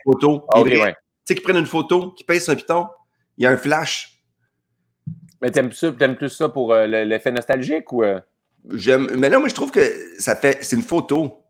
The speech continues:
Speaker 2: Ouais, ça va
Speaker 1: On
Speaker 2: des
Speaker 1: dirait
Speaker 2: plus belles
Speaker 1: que,
Speaker 2: photos aussi, là.
Speaker 1: on dirait, là, qu'avec un cellulaire, on, des fois, là, tu fais, si ton appareil est plein, ça se peut que je me fasse skipper. Je sais pas si tu comprends.
Speaker 2: Ouais.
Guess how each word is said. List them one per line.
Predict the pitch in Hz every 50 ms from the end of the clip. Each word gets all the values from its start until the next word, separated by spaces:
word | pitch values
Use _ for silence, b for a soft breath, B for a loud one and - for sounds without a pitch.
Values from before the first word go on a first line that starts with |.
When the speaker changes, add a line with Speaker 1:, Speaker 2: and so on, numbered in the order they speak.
| _ _
Speaker 2:
Ouais, | - 98 90 78 - _ _
ça | - 98
va | 95 104 110
Speaker 1:
On | 147
Speaker 2:
des | 135
Speaker 1:
dirait | - -
Speaker 2:
plus | - 113
belles | 120 127 123
Speaker 1:
que, | - 123
Speaker 2:
photos | 110 - 123
aussi, | 113 104 - 143 180
là. | 185 196 165
Speaker 1:
on | 165 175
dirait, | 151 175 - 370 427 403
là, | 339 233
qu'avec | 226 - 226 226 - - 208 208 208 208 202
un | 190
cellulaire, | - - 208 202 170 160 165 170 190 202 202 185 - -
on, | 127 - - - - _ _ _ - - - - - -
des | 120 139 151 147
fois, | 147 - 185 202
là, | 220 220 202
tu | - -
fais, | - 160 165 160 151 -
si | - - - - 208 -
ton | - - 175 160
appareil | 151 135 - 147 139 156 156 156 147 139
est | 139
plein, | 139 - 139 139 160 185 123
ça | - 135
se | 127 -
peut | - 202 220
que | 151
je | 143
me | 123
fasse | 110 - 127 127 - - - - - - - -
skipper. | - - - 160 160 160 156 _ _ _ _ _ _ _ _ _ _
Je | - -
sais | -
pas | 190
si | 202 -
tu | -
comprends. | 170 160 151 151 180 202 233 - - b b b
Speaker 2:
Ouais. | b 127 147